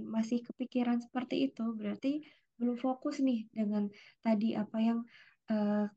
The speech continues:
kita butuhkan gitu ya untuk meminta maaf. Terus habis itu offer amends. Offer amends itu apa? Offer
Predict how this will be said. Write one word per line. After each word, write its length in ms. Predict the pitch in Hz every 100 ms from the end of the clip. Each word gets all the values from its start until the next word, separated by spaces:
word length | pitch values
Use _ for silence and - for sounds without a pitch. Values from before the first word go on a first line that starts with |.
| -
kita 240 | 226 220
butuhkan 640 | 208 208 214 226 - 233 220 196
gitu 240 | 190 202
ya 160 | 196 220
untuk 320 | 196 196 -
meminta 360 | 196 196 190 190
maaf. 480 | 190 190 180 185 175 _ _ _ _ _ -
Terus 260 | 180 226 226
habis 260 | 214 - 196
itu 180 | 208 - 262
offer 280 | - 214 - -
amends. 560 | 190 190 196 190 175 -
Offer 240 | 202 196 214
amends 320 | 208 214 220 226
itu 100 | -
apa? 560 | 226 - 180 175 214 -
Offer 180 | 202 202